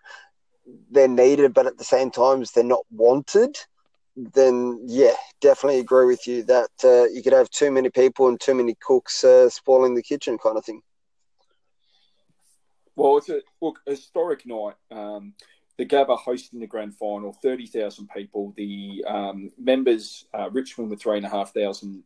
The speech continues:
Speaker 2: Queensland members and Geelong with a thousand members. Um, their allocations went straight away. There were sixteen thousand members up for grabs. Um, I believe there's a number of supporters from Adelaide as well. Uh, Richmond's got three and a half thousand, uh, or four thousand members in Adelaide,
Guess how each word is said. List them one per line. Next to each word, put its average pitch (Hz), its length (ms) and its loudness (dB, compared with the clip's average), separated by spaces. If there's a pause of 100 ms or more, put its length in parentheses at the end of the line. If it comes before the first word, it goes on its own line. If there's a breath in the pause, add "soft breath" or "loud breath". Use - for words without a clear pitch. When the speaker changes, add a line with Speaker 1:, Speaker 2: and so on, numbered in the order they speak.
(100)
Speaker 2:
Queensland 101 480 -10
members 98 380 -12
and 98 160 -14
Geelong 107 320 -4
with 101 140 -6
a - 40 -20
thousand 101 520 -6
members. 98 480 -14 (440)
Um, 101 360 -12
their 117 160 0
allocations 101 760 -4
went 101 180 -14
straight 101 300 -10
away. 107 240 -8
There 120 140 -2
were 107 60 -12
sixteen 107 460 -16
thousand 104 440 -10
members 104 340 -12
up 98 160 -8 (100)
for 104 120 -10
grabs. 127 460 -8 (420)
Um, 101 360 -12
I 113 80 -10
believe 113 360 -2
there's 107 180 -6
a 104 40 -14
number 107 440 -8
of 101 100 -18 (140)
supporters 104 560 -10
from 101 120 -14
Adelaide 107 440 -6
as 101 160 -14
well. 135 280 -2 (220)
Uh, 101 160 -16
Richmond's 107 380 -18
got - 240 -8
three 110 160 -6
and 104 80 -12
a 101 40 -18
half 98 260 -12
thousand, 104 520 -8
uh, 98 200 -12
or - 160 -16
four 110 240 -4
thousand 101 420 -8
members 101 320 -12
in 104 80 -14
Adelaide, 101 440 -4